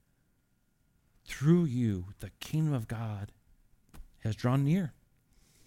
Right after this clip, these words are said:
That Jesus Christ, the Emmanuel, God with us, that when you come near to us, so does the kingdom of God. And that when we then draw near to you,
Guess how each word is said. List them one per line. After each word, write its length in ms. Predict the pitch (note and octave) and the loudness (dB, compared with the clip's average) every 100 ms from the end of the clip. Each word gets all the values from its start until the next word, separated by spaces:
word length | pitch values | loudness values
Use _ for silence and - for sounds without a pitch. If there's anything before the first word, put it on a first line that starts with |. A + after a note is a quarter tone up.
| - _ _ _ _ _ _ - - - - - _ - | -20 _ _ _ _ _ _ -20 -20 -20 -20 -20 _ -8
That 220 | G2 A2 | -8 -6
Jesus 400 | A2 C3+ D3 - | -2 0 0 -2
Christ, 380 | - C3+ A2+ - | -2 -2 -2 -2
the 60 | |
Emmanuel, 580 | G#2+ G#2+ A#2+ C3 A#2 G2 | -2 0 0 0 -2 -4
God 320 | - A2 B2 | -6 -6 -6
with 260 | A2+ A#2+ - | -4 -6 -6
us, 200 | G#2+ - | -8 -8
that 180 | G2+ F#2 | -10 -6
when 140 | G#2 | -2
you 120 | C3 | -2
come 240 | C3+ A#2+ A2 | -2 0 4
near 160 | C3+ | 4
to 140 | B2+ A2+ | 2 0
us, 180 | C3 - | -2 -4
so 200 | - C3+ | -4 -4
does 120 | C3 | -6
the 80 | - | -6
kingdom 280 | C3+ C3 | -6 -4
of 80 | C3+ | -4
God. 320 | G2+ F2 - _ _ _ _ _ _ _ _ | -8 -12 -14 _ _ _ _ _ _ _ _
And 100 | G2+ | -4
that 140 | F#2+ F2 | -2 -2
when 180 | F#2 | -2
we 180 | F#2 A#2 | 2 4
then 200 | A#2 G#2 | 4 2
draw 300 | F#2+ G#2 A#2+ | 0 0 2
near 240 | A#2+ A#2+ A2+ | 4 4 4
to 60 | |
you, 340 | G#2 G#2+ F2+ | 2 0 -2